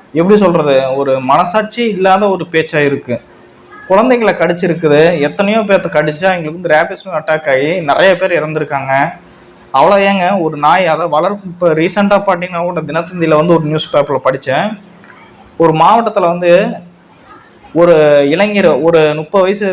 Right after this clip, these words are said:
இருக்கும், அவருக்கு ஒரு முப்பது வயசு, இருபத்தஞ்சுல இருந்து ஒரு முப்பதுக்குள்ள இருக்கும். அவருக்கு வந்து ஒரு வருஷத்துக்கு முன்னாடியே அவர் வந்து நாய் கடிச்சிருக்கு.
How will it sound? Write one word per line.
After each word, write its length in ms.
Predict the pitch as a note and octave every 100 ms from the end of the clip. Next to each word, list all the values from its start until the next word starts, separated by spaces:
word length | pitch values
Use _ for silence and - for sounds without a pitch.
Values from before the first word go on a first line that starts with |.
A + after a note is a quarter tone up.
| F3 E3 D3 C#3+ C#3+
இருக்கும், 280 | D#3 D3+ C#3+
அவருக்கு 220 | C#3 D3
ஒரு 100 | D3
முப்பது 280 | D3 F#3 F3
வயசு, 200 | F3 D#3+
இருபத்தஞ்சுல 280 | F3 F3
இருந்து 180 | D#3+ D#3
ஒரு 160 | G3+ F3
முப்பதுக்குள்ள 460 | D#3 E3 D#3 E3+
இருக்கும். 560 | D#3+ D#3 D3 C#3 G3+ G#3 - - - _ -
அவருக்கு 360 | D3+ F3 F3+
வந்து 180 | G#3+ D#3+
ஒரு 200 | E3 A3
வருஷத்துக்கு 460 | G#3 G#3 - A3+ G3
முன்னாடியே 420 | F3+ F3+ E3+ G#3+
அவர் 160 | F#3+
வந்து 220 | D#3 E3 F3+
நாய் 260 | D3+ E3+ E3+
கடிச்சிருக்கு. 520 | D#3+ D3+ C#3+ C#3